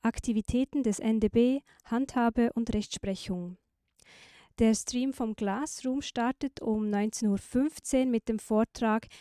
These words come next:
Diskriminierende Algorithmen, eine technische oder eine soziale Frage von David Sommer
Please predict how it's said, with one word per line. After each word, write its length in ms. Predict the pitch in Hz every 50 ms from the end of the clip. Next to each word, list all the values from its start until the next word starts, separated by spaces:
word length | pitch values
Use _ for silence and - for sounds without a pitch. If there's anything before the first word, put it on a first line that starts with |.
| - - _ -
Diskriminierende 1120 | 220 226 - - - - 247 233 233 233 233 233 247 277 277 294 285 285 - 269 262 -
Algorithmen, 840 | 214 214 202 - 214 220 254 294 - - - 294 277 269 277 285 - - - - - -
eine 220 | 220 220 220 214
technische 640 | - - 247 262 - - 277 - - - 262 247 - -
oder 240 | 220 214 - 247
eine 200 | - 247 254 262
soziale 500 | - 277 - - - 226 214 214 202 190
Frage 480 | - - 185 175 180 - - 185 175 185 - - - - _
von 300 | - - 214 202 202 185
David 320 | 208 208 - 233 208 -
Sommer 500 | - 220 208 220 240 240 240 240 247 -